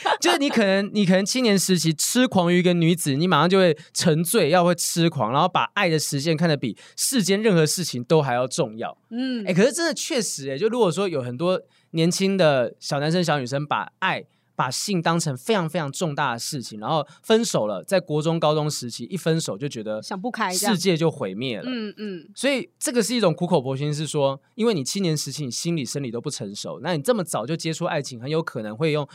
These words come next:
Speaker 1: 错误的方式去体验爱情。
Speaker 2: 可是如果你长大之后，就算你接受那么多教育，你也不一定是用正确的方式去在谈恋爱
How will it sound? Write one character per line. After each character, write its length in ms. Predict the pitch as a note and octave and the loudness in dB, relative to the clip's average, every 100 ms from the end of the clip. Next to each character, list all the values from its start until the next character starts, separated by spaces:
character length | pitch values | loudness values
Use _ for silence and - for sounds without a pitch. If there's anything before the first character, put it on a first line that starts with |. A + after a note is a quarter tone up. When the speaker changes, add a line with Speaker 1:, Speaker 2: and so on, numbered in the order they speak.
| - | -10
Speaker 1:
错 180 | - G3+ | -2 0
误 80 | D#3 | 0
的 80 | |
方 240 | C#3 - C#3+ | -4 -6 -8
式 100 | C#3 | -8
去 80 | C3 | -10
体 220 | - - | -14 -12
验 140 | F2+ C3+ | -10 -8
爱 200 | A2+ F3+ | -8 -10
情。 240 | - - _ _ | -12 -16 _ _
Speaker 2:
可 100 | C#4+ | 0
是 180 | C#4 G#4 | 2 4
如 140 | D#4+ | 4
果 100 | E4+ | 4
你 160 | E4 C4 | 2 0
长 240 | A#3+ G3 | 0 0
大 180 | G3+ C#4 | 2 2
之 220 | C#4+ B3 | 2 0
后， 100 | B3 | 2
就 160 | B3+ D#4 | 2 0
算 180 | D#4 C#4 | -2 -2
你 120 | G3+ | -2
接 180 | F3 B3+ | 0 2
受 160 | C#4 | 2
那 60 | B3 | 2
么 140 | A#3+ | 0
多 160 | G#3 G#3 | 0 -2
教 260 | - G3+ F3+ | 0 -2 0
育， 140 | G3+ | -2
你 160 | G3+ A3+ | -2 -2
也 120 | G#3+ | -2
不 200 | B3+ A#3 | -2 -4
一 20 | |
定 180 | B3 G#3+ | -2 -4
是 160 | G3+ | -4
用 160 | A3 G#3+ | -2 -2
正 200 | A#3+ G3+ | -2 -2
确 160 | F#3+ G3 | -2 -4
的 60 | |
方 160 | F3 F#3 | -4 -6
式 120 | F3+ | -6
去 160 | F#3 G3 | -6 -6
在 120 | F#3+ | -6
谈 180 | - - | -6 -10
恋 180 | D3+ | -12
爱 60 | D3 | -10